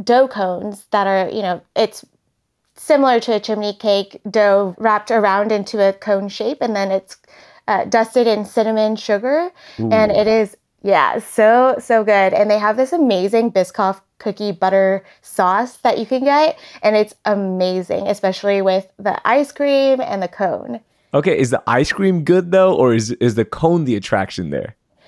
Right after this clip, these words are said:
Speaker 1: It's all good together. I,
Speaker 2: Okay.
Speaker 1: honestly, honestly, the ice cream is my favorite part. Like, it, the flavor is immaculate. Like, they, they only do vanilla ice cream, but they do it really, really well. And then you can add all the toppings and whatnot.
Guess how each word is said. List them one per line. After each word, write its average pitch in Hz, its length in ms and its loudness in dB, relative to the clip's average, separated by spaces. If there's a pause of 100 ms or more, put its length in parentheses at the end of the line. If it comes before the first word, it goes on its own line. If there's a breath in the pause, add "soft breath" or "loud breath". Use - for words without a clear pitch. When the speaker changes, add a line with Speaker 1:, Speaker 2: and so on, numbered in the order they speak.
(680 soft breath)
Speaker 1:
It's - 360 0 (160)
all 269 220 4
good 381 220 2
together. 202 680 2
I, 240 140 2
Speaker 2:
Okay. 127 300 0
Speaker 1:
honestly, 302 380 2 (100)
honestly, 330 320 2
the 330 100 4
ice 220 240 0
cream 294 280 2
is 196 340 0
my 226 180 2
favorite 196 480 0
part. 170 380 -2
Like, - 180 -2
it, - 280 0
the 233 120 2
flavor 233 420 4
is 254 420 2
immaculate. 185 680 0 (260 loud breath)
Like, 208 160 0
they, 220 300 2 (560)
they 233 160 4
only 254 240 4
do 339 220 0
vanilla 208 500 2
ice 202 300 -2
cream, 320 400 -4 (320 loud breath)
but 208 480 0 (640)
they 220 200 2
do 247 140 4
it 226 60 4
really, 220 320 4
really 196 240 4
well. 170 360 2
And 220 120 2
then 214 100 0
you 208 60 -6
can 233 140 0
add 202 160 0
all 190 160 2
the 185 100 -8
toppings 180 500 -4
and 185 140 -2
whatnot. - 480 -10